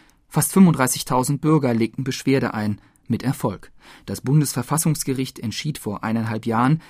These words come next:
dass die Vorratsdatenspeicherung in ihrer jetzigen Form gegen das Grundgesetz verstößt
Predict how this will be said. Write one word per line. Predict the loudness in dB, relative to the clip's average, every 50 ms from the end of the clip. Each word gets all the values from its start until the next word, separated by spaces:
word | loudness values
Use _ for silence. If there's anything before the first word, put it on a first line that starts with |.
| -20 _ _
dass | -12 -10 -8
die | -8 -6
Vorratsdatenspeicherung | -4 -2 0 0 0 -2 -2 -2 -2 -2 -2 -2 -6 -6 -6 -6 -6 -4 -4 -4 -4 -4 -4 -4
in | -4 -4 -4
ihrer | -6 -6 -6 -8
jetzigen | -6 -4 -4 -4 -2 -4 -2 0 0 -2
Form | -2 0 0 2 2 2 2 -2 -8 -8 0
gegen | 0 2 2 2 0
das | -2 -2 -4 -4
Grundgesetz | 0 0 0 2 0 0 -2 -2 -2 -4
verstößt | -6 -6 -6 -2 0 0 0 0 -4